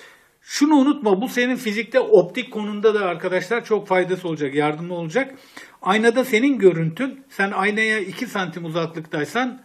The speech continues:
görüntünde iki santim, çok yakın oldu. Kırk santim uzaktaysan görüntünde kırk santim aynanın arkasında oluşur arkadaşlar. Hocam aynanın üstünde olmaz mı? Hayır. Arkada sanal öyle görürsün. Tamam mıyız? Tamam. İkiyi de hallettik mi? Hallettik.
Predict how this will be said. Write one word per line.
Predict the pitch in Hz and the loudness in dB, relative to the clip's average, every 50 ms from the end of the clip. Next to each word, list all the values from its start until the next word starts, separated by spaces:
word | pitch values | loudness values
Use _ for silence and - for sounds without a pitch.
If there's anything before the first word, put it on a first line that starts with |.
| _ _ | _ _
görüntünde | - 185 202 208 208 170 - 196 190 202 240 214 | 8 8 8 8 6 -2 -4 -8 -6 -6 -6 -6
iki | - - 196 | -6 -8 -10
santim, | 165 - 160 131 120 - 127 | -6 -4 -6 -6 -6 -10 -14
çok | 120 - 185 180 170 | -4 -2 -2 0 2
yakın | 160 147 - - 127 | 0 -2 0 -2 -4
oldu. | 120 120 113 - 190 208 170 - - - - - - - - _ _ - | -4 -4 -2 2 2 2 2 2 -12 -18 -18 -18 -20 -20 -20 _ _ 2
Kırk | - 240 254 220 | 4 4 4 4
santim | - 220 202 180 165 202 170 | 2 0 0 0 0 -4 -4
uzaktaysan | 165 156 175 165 160 - - 180 160 151 - 269 277 254 202 | -2 0 0 -2 -2 -2 -2 -2 -2 0 0 -2 -4 -2 0
görüntünde | 226 233 220 208 160 180 202 220 285 294 | 0 0 0 0 -4 -6 -6 -4 -4 -4
kırk | - 247 233 - | -4 -6 -8 -6
santim | - 208 190 180 160 - 262 285 262 220 - | -6 -4 -4 -4 -4 -4 -4 -4 -4 -4 -8
aynanın | - 170 185 175 190 226 226 | -6 -6 -6 -4 -4 -4 -4
arkasında | 190 170 156 - 170 156 170 180 180 175 | -2 -4 -4 -4 -6 -6 -6 -4 -4 -4
oluşur | 147 123 120 - 131 120 | -4 -4 -6 -10 -10 -8
arkadaşlar. | 117 110 107 - - 110 107 - - - - - _ _ _ _ | -8 -10 -10 -10 -14 -14 -14 -14 -16 -16 -20 -20 _ _ _ _
Hocam | - 131 - 269 277 262 | -10 -6 -4 -2 -2 -2
aynanın | 240 240 247 254 262 269 262 | -2 -2 -2 -4 -6 -6 -8
üstünde | 247 - - - 240 262 247 269 | -10 -12 -14 -12 -12 -8 -4 -2
olmaz | 262 269 269 285 262 214 180 | -2 -2 0 -2 -2 -2 -2
mı? | 160 | -4
Hayır. | 180 196 190 127 113 - - - _ _ _ _ | -2 0 0 0 -2 -4 -8 -20 _ _ _ _
Arkada | - 160 180 175 170 196 190 165 156 | -4 -2 -2 -2 0 -2 -4 -4 -4
sanal | - - 160 151 160 175 175 185 170 151 | -6 -2 -2 -2 -2 -2 -4 -2 0 2
öyle | 151 147 139 | 2 2 2
görürsün. | 123 117 104 101 - - _ _ | -2 -4 -8 -12 -14 -20 _ _
Tamam | - 202 233 269 269 254 254 | -2 0 2 4 2 2 2
mıyız? | 254 254 - - | 0 0 -2 0
Tamam. | - 214 196 170 - - | 0 0 0 0 -4 -6
İkiyi | 185 - - 254 254 | -10 -6 -2 -2 2
de | 269 | 4
hallettik | 269 254 262 262 254 254 - 247 247 - | 4 4 6 4 2 0 -2 -8 -6 -4
mi? | 233 | -4
Hallettik. | 214 202 196 196 180 185 - 135 - | 0 2 6 6 4 4 2 -8 -8